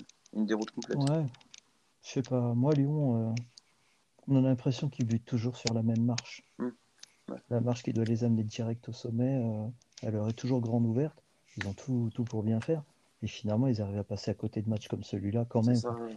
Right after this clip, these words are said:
Speaker 2: Même si, même s'il faut se taper la... faut se taper le... le potentiel offensif de Montpellier quand
Speaker 1: Ouais.
Speaker 2: même, hein.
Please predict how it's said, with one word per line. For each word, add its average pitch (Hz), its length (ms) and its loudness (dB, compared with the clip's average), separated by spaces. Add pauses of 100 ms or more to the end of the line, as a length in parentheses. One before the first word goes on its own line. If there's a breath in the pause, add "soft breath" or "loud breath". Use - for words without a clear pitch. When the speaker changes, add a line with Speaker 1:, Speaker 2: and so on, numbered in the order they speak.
(120)
Speaker 2:
Même 139 220 10
si, 143 440 4 (460)
même 127 180 6
s'il 120 460 4
faut - 160 0
se 120 140 -2
taper 127 300 0
la... 107 300 0 (640)
faut 120 100 -2
se - 80 -6
taper 131 260 0
le... 104 480 0
le 101 140 -2
potentiel 110 440 -4
offensif 107 380 -6
de 104 160 -2
Montpellier 104 340 -4
quand 110 120 -4
Speaker 1:
Ouais. 107 80 -4
Speaker 2:
même, 101 120 -8
hein. 117 60 -10